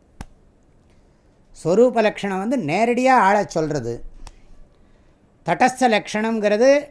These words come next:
அவங்க ரிலேஷன்ஷிப்பை யாரையா சொல்லி அவருடைய அப்பா இவரு, இல்லாட்டி பையன் இவரு, இல்லாட்டி இன்னாருடைய கணவர் இவரு, ஏதோ ஒண்ணு சொல்லி சொல்றது. இது மாதிரி ஜகத்துக்கு காரணம் பிரம்மங்கிறது தடஸ்த லக்ஷணம்.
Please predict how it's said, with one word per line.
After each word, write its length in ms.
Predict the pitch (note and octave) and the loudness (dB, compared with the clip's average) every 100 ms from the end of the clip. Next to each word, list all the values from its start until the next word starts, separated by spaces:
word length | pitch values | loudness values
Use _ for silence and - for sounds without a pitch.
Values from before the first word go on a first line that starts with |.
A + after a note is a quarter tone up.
| - | -8
அவங்க 300 | D#3+ F3 F#3+ E3+ | -4 -2 -2 -2
ரிலேஷன்ஷிப்பை 800 | E3+ B3 C4 B3+ A3 G#3+ - F#3+ | 0 2 2 -2 -4 -6 -4 -2
யாரையா 380 | E3+ F#3 G3 G#3+ G3+ | 0 2 2 0 -2
சொல்லி 500 | - D3 F3+ A3+ D4 D#4 - _ _ _ _ - | -6 -6 -4 -2 -2 -4 -12 _ _ _ _ -8
அவருடைய 520 | C#3+ E3+ G#3 F#3 F3 G#3+ | -4 0 0 -2 -2 -4
அப்பா 360 | - - - C#3+ | -4 -6 -4 -2
இவரு, 360 | A2+ G2 G#2 G#2 A#2 _ _ - | -2 -8 -10 -12 -14 _ _ -12
இல்லாட்டி 420 | G3+ D#3 C3 C#3 | -6 -4 -4 -6
பையன் 420 | D3 C#3 C#3+ D#3 A2 | -8 -6 -4 -6 -8
இவரு, 340 | F#2 F#2+ A#2+ G#2 _ - _ _ _ _ _ - | -10 -10 -10 -12 _ -20 _ _ _ _ _ -6
இல்லாட்டி 380 | G3+ E3+ C#3+ F#3+ | 0 0 0 -6
இன்னாருடைய 540 | E3 E3 D3 A#2+ C3+ C#3 | -4 -4 -4 -4 -4 -6
கணவர் 420 | - C3 E3 D#3 | -6 -2 0 -2
இவரு, 340 | G#2+ F#2+ G#2 A#2+ - - | -4 -10 -10 -12 -12 -18
ஏதோ 240 | G2 G2+ F#3+ C4 | -10 0 4 4
ஒண்ணு 220 | G#3+ G#3 | 2 -6
சொல்லி 340 | - D#3 G3 A#3 | -6 -6 -6 -10
சொல்றது. 340 | - B2+ - - - _ - - _ _ | -12 -14 -16 -20 -20 _ -18 -18 _ _
இது 200 | _ A#2 | _ -6
மாதிரி 220 | D#3+ A#3 G#3+ A2 | -4 -4 -6 -8
ஜகத்துக்கு 720 | C3+ D#3+ B3 B3+ - C4 D4 D4 | -4 2 2 2 -2 -2 -2 -6
காரணம் 520 | D#3+ D#3+ G#3 A#3 A#3+ | 0 2 2 0 -2
பிரம்மங்கிறது 760 | G3+ E3+ F3+ F3+ F#3+ F3+ E3+ G#3 | -4 -6 -4 -4 -4 -4 -4 -4
தடஸ்த 480 | F3+ E3 G3+ - F#3+ | -2 -2 -2 -2 -4
லக்ஷணம். 500 | C3 - C#3 A#2+ A2 | -4 -6 -6 -6 -10